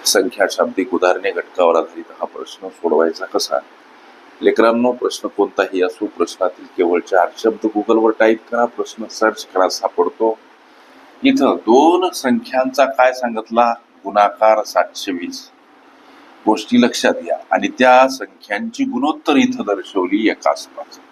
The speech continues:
त्या संख्यांची एकास पाच ही, लेकरांनो, गुणोत्तर आहे. प्रत्येक संख्या कोणती काढण्यासाठी नेहमीप्रमाणे चलपद एक्स वापरायचं.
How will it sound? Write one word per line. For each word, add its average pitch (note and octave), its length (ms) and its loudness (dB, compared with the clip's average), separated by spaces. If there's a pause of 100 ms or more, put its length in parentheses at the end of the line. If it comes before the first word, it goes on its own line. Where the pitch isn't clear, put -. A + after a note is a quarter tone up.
(1000)
त्या C3 160 2
संख्यांची C3 680 0
एकास C3 340 -2
पाच G#2 680 2
ही, C3+ 160 4
लेकरांनो, A2+ 520 -2
गुणोत्तर B2 600 -2
आहे. - 320 -2 (1200)
प्रत्येक B2+ 340 2
संख्या C3 380 0
कोणती C3 600 2
काढण्यासाठी B2 760 0
नेहमीप्रमाणे G#2 840 0 (100)
चलपद G2+ 560 -2
एक्स - 280 -4
वापरायचं. F2 520 -2